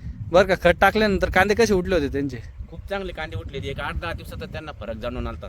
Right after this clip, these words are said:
Speaker 1: आणि कांद्याचं उत्पादन पण निघालं त्यांना.
Speaker 2: हो, कांद्याचं उत्पादन आणि
Speaker 1: आता तुम्ही चालू वर्षी किती एकरासाठी खत घेतलंय आपलं?
Speaker 2: आता चालू वर्षासाठी आम्ही या, या द-, दोन प्लॉटला घेतलं, दोन एकराला घेतलं, दोन एकराच्या प्लॉटला, कांद्याला घेतलं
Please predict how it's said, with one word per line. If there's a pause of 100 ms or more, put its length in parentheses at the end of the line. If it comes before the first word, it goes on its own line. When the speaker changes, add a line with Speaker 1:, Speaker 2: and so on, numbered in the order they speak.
(760)
Speaker 1:
आणि
कांद्याचं
उत्पादन
पण
निघालं
त्यांना.
Speaker 2:
हो,
कांद्याचं
उत्पादन
आणि
Speaker 1:
आता
तुम्ही
चालू
वर्षी
किती
एकरासाठी
खत
घेतलंय
आपलं? (280)
Speaker 2:
आता
चालू
वर्षासाठी
आम्ही (180)
या, (680)
या (140)
द-,
दोन
प्लॉटला
घेतलं,
दोन
एकराला
घेतलं,
दोन
एकराच्या
प्लॉटला,
कांद्याला
घेतलं